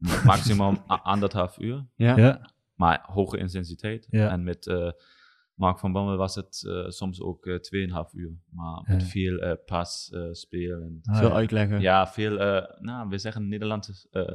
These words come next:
Speaker 1: eh, eh, school.
Speaker 2: Ja.
Speaker 1: Dat zeggen we, Nederlandse
Speaker 2: Nee, oh,
Speaker 1: schule,
Speaker 2: ja, ja,
Speaker 1: Nederlandse
Speaker 2: ja,
Speaker 1: school.
Speaker 2: ja.
Speaker 1: Ja.
Speaker 2: Ja, ja. Oké.
Speaker 3: Ja, nou ja, de volgende vraag hebben we eigenlijk ook al behandeld, zie ik nu.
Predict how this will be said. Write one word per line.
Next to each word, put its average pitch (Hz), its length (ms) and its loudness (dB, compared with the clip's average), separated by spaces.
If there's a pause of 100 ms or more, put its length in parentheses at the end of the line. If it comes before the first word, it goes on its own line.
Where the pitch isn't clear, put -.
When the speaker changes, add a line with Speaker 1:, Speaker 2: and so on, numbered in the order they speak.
Speaker 1:
eh, 92 360 -8 (680)
eh, 92 380 2 (240)
school. 120 460 -8 (680)
Speaker 2:
Ja. 123 140 -6
Speaker 1:
Dat - 160 -6
zeggen 87 180 -2
we, 85 100 -4
Nederlandse 95 560 2
Speaker 2:
Nee, 135 100 8
oh, - 60 6
Speaker 1:
schule, 120 300 2
Speaker 2:
ja, 135 120 8
ja, 143 100 8
Speaker 1:
Nederlandse 127 380 8
Speaker 2:
ja, 120 60 4
Speaker 1:
school. 120 140 4
Speaker 2:
ja. 120 220 0 (280)
Speaker 1:
Ja. 92 220 -2 (200)
Speaker 2:
Ja, - 460 2
ja. 120 340 2 (440)
Oké. 139 340 6 (140)
Speaker 3:
Ja, 165 200 8
nou 147 100 6
ja, 160 60 8
de 151 100 6
volgende 170 280 10
vraag 151 200 6
hebben 151 180 6
we 147 80 6
eigenlijk 180 380 2
ook 190 180 4
al 180 80 8
behandeld, 135 400 6
zie 131 200 4
ik 123 60 0
nu. 135 280 8